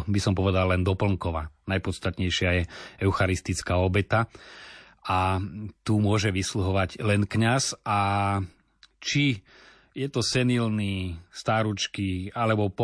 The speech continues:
mŕtvičke, ako som poznal jedného kňaza, veľmi ťažkú výslovnosť mal, ale cez tie slova hovorí sám Kristus a to spôsobuje Kristus, že toto je moje telo, nie slovo kňaza. Cez jeho slovo in persona Christi, no a to podstatné koná každý kňaz rovnako, to je treba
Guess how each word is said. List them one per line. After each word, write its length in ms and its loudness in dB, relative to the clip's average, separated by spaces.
mŕtvičke, 480 -2
ako 160 -2
som 160 -2
poznal 400 0
jedného 240 2
kňaza, 320 4
veľmi 480 4
ťažkú 400 -2
výslovnosť 560 -2
mal, 160 2
ale 160 2
cez 240 -2
tie 80 0
slova 400 2
hovorí 240 0
sám 240 0
Kristus 560 -2
a 80 -2
to 160 -4
spôsobuje 560 0
Kristus, 480 0
že 80 -2
toto 320 -2
je 80 2
moje 240 2
telo, 320 -2
nie 240 6
slovo 320 0
kňaza. 400 0
Cez 240 4
jeho 240 4
slovo 400 -2
in 160 0
persona 400 0
Christi, 400 -2
no 160 4
a 0 -
to 160 -4
podstatné 640 0
koná 240 2
každý 400 -2
kňaz 240 0
rovnako, 400 0
to 160 -2
je 80 0
treba 240 0